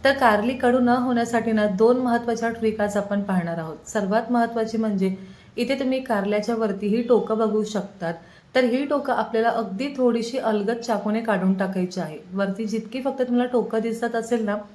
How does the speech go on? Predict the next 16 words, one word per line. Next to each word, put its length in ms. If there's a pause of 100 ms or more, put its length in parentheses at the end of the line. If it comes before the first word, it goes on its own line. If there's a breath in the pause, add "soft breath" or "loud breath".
(220 loud breath)
ती 100
टोकं 400
इथे 280
अशा 260
पद्धतीने 540
काढायची. 480 (520 soft breath)
यामुळे 500
काय 280
होतं 300
की 140
कारल्याचा 600 (100)
थोडासा 320
जो 120
कडूपणा 520
असतो 300
ना, 120